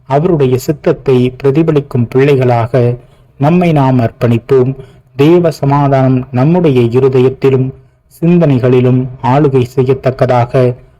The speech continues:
அவர் இந்த உலகத்தில் நாம் இருக்கும் அளவும் தம்முடைய பரிசுத்த ஆவியினாலே நமக்கு ஆறுதல் தந்து, நம்மை தேற்றி, அவருடைய ஆலோசனையினாலே நம்மை வழிநடத்துவார். அவரை நாம் பற்றிக்கொள்வோம்.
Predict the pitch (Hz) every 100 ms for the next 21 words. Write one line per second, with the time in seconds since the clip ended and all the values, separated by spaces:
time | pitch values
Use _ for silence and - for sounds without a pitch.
0 | _ 120 120 120 127 - _ _ 143 135
1 | 123 143 196 196 147 - 135 127 131 127
2 | 123 117 120 151 170 - 131 120 123 120
3 | 120 123 - - _ _ 156 175 202 170
4 | 139 - 147 175 - 143 139 123 139 156
5 | 151 135 131 123 123 120 - - _ _
6 | 120 123 170 185 - 165 160 127 135 143
7 | 135 127 131 131 127 127 127 - - -
8 | 131 127 123 120 160 165 156 - 143 143
9 | - - _ _ - 147 208 170 135 135
10 | 123 - 131 127 135 160 - 147 135 131
11 | 127 123 123 127 - _ - 123 123 117
12 | 117 123 120 117 - 123 123 127 - _
13 | _ _ _ _ - 139 160 151 135 143
14 | 143 123 120 127 - - 175 - 127 123
15 | 127 127